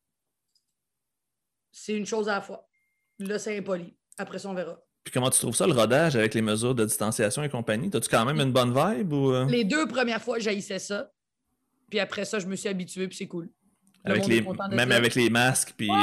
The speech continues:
Speaker 2: euh,
Speaker 1: le monde
Speaker 2: pas
Speaker 1: est
Speaker 2: voir la
Speaker 1: content, les
Speaker 2: réaction,
Speaker 1: gens.
Speaker 2: ouais.
Speaker 1: Ben ouais, t'es entends rire. J'ai rodé devant quatre-vingts personnes, devant quarante personnes. Super cool.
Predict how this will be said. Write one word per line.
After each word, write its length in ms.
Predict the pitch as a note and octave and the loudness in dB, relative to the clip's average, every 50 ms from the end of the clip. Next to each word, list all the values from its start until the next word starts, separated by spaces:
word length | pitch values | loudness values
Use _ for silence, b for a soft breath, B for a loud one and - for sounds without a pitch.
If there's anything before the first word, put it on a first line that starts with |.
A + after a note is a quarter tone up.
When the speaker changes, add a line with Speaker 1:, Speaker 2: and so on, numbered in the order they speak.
| - - | 4 4
Speaker 2:
euh, 40 | B3 | 4
Speaker 1:
le 100 | A#3 A3 | 2 2
monde 120 | A3 A3+ | 2 2
Speaker 2:
pas 80 | - A#2+ | 4 4
Speaker 1:
est 20 | A2+ | 6
Speaker 2:
voir 160 | A#2 A#2+ A#2+ | 6 6 6
la 100 | A#2+ A2+ | 6 6
Speaker 1:
content, 120 | G#2+ A2+ | 4 4
les 60 | G#2+ G2+ | 4 4
Speaker 2:
réaction, 240 | G#2 G#2 G2+ G2+ A#2 B2 C#3 C3 B2 | 4 2 0 -2 -2 -2 -2 -4 -4
Speaker 1:
gens. 60 | B2+ C3+ | -6 -6
Speaker 2:
ouais. 40 | D3 | -4
Speaker 1:
Ben 160 | F3+ B3 A#3 G3+ | -4 -2 -2 -2
ouais, 160 | F#3+ F#3 F#3 | -2 -2 -4
t'es 160 | F#3+ F#3 E3 | -4 -6 -6
entends 300 | F3+ F3+ D#3+ F#3+ F3 E3+ | -8 -8 -6 -6 -6 -6
rire. 260 | D3+ E3 E3+ F3 E3+ D#3 | -6 -8 -8 -8 -8 -8
J'ai 120 | D#3 D#3+ | -10 -8
rodé 240 | D#3 E3+ E3+ F3 E3+ | -8 -6 -6 -6 -6
devant 200 | F3 E3+ E3+ F3 | -6 -6 -6 -6
quatre-vingts 380 | - F#3 F#3 - F#3 F3+ F3 F3 | -6 -8 -6 -6 -6 -6 -6 -6
personnes, 460 | F3 F3+ - - G3+ G3+ G#3 G#3 G3+ | -6 -8 -6 -6 -6 -6 -6 -6 -4
devant 200 | F#3+ F3+ E3+ E3+ | -4 -6 -6 -6
quarante 360 | E3+ F3+ F3 E3+ F3 F3 E3 | -6 -6 -6 -4 -6 -6 -6
personnes. 380 | F#3 F3+ F3 - - F#3+ F#3 F#3+ | -8 -10 -10 -8 -8 -8 -8 -8
Super 360 | - - - - - G3 - - | -10 -10 -10 -8 -8 -8 -8 -6
cool. 280 | - G3+ G#3+ A3+ G#3+ | -6 -4 -4 -4 -6